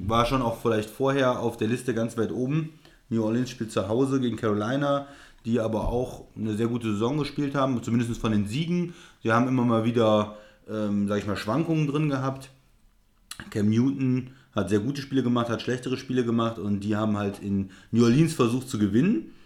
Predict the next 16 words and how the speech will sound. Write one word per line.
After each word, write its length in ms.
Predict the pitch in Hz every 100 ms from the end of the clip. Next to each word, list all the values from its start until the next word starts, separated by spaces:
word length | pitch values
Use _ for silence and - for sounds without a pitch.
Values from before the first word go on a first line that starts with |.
| - - -
Und 160 | - 107
das 100 | 120
Spiel 320 | 123 - 135 120
war, 500 | 120 120 120 - 113
ähm, 600 | 113 107 107 107 110 117
erstmal 760 | 110 120 - 123 113 110 110 107
ganz 200 | 107 98
untypisch 500 | 160 151 117 101 98
für 80 | 101
die 140 | 92
Saison, 280 | 92 92 90
weil 140 | 90
New 100 | 101
Orleans 300 | 110 107 131
ist 100 | 131
eigentlich 400 | 113 113 110 107